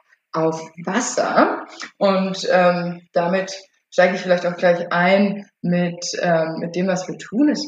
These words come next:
ist ein bisschen komplex. Und zwar, ähm, <laughs> fordern wir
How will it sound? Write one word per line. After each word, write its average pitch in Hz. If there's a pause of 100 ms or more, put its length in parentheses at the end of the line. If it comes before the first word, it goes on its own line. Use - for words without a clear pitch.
ist -
ein 170
bisschen 220
komplex. -
Und 190
zwar, 214 (320)
ähm, 190
<laughs> -
fordern 214
wir 214